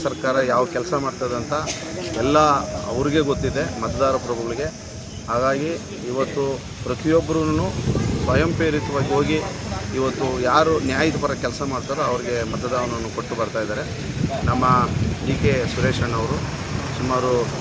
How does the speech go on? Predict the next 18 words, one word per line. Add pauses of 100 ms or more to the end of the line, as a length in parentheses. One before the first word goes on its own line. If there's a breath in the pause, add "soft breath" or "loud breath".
(720)
ಎರಡೂವರೆ
ಸಾವಿರದಿಂದ (180)
ಮೂರು
ಲಕ್ಷ,
ಸಾರಿ, (100)
ಎರಡೂವರೆ
ಲಕ್ಷದಿಂದ (140)
ಮೂರು
ಲಕ್ಷದವರೆಗೂ (680)
ಅವರು (1900)
ಲೀಡಿಂಗಲ್ಲಿ
ಬರ್ತಾರಂತ (100)
ಈ (100)
ಸಂದರ್ಭದಲ್ಲಿ
ಹೇಳ್ತಾ, (240)
ಯಾಕಂದರೆ
ಅವರು (100)
ಜನ,